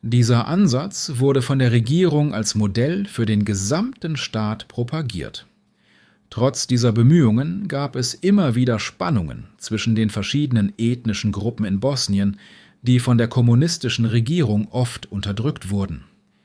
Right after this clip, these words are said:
In der Zeit nach dem Zweiten Weltkrieg wurde die politische und kulturelle Identität Bosniens und Herzegowinas durch die soziale und wirtschaftliche Integration in die jugoslawische Föderation gestärkt,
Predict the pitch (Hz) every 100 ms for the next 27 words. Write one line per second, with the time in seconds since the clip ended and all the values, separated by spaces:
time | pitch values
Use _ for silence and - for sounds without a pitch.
0 | _ _ _ _ 127 120 110 104 185 202
1 | 87 - 120 117 117 110 151 190 202 113
2 | 90 90 101 - 190 220 - 101 123 127
3 | 120 120 123 120 185 202 139 127 104 -
4 | 135 120 110 127 120 123 117 113 104 101
5 | - 120 190 - - 107 123 - 139 156
6 | - - 95 107 104 - 101 98 104 147
7 | 98 101 - - - - - - 131 123
8 | 123 120 117 127 135 180 202 185 185 135
9 | 123 90 120 160 127 120 - 113 101 107
10 | 101 90 - - 110 151 214 - _ _
11 | _ - 127 127 120 117 127 123 113 104
12 | 135 208 220 120 - 113 95 82 - 123
13 | 151 92 71 - - 90 147 -